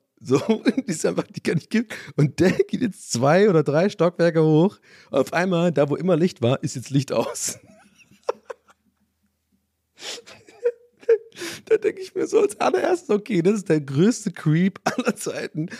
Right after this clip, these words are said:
Der macht jetzt Licht aus, um mich zu beobachten oder so. Aber ihr wisst ja, war ja nicht meine Intention, aber so kam's, glaub ich, rüber. War <laughs> wirklich nicht, ich hab nicht mal, ich hab nicht mal geguckt. Ich, es war null, es war einfach nicht mal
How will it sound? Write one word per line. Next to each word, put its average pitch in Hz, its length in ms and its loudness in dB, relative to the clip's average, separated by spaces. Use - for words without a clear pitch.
Der 160 100 4
macht 147 220 0
jetzt 170 380 0
Licht 160 240 -4
aus, 147 240 0
um 131 140 -6
mich 123 140 -6
zu 110 120 -12
beobachten 104 420 0
oder 92 160 -6
so. 87 160 -6
Aber 127 200 0
ihr 165 140 4
wisst 233 240 0
ja, 98 160 2
war 143 160 2
ja 160 120 4
nicht 123 180 -2
meine 104 160 0
Intention, 104 480 -2
aber 110 140 -8
so 110 120 -2
kam's, 139 220 -4
glaub 107 120 -4
ich, 107 120 -16
rüber. 110 240 -8
War 143 180 4
<laughs> - 80 0
wirklich - 260 -2
nicht, - 200 -14
ich - 100 -4
hab 180 80 -2
nicht 220 220 -4
mal, 156 160 -2
ich - 140 -2
hab 170 80 -2
nicht 208 200 -4
mal 110 140 -2
geguckt. 98 400 -4
Ich, - 160 -20
es - 220 -6
war 165 180 4
null, 190 260 2
es - 100 -20
war - 80 -8
einfach - 200 -2
nicht 156 280 -2
mal 139 180 2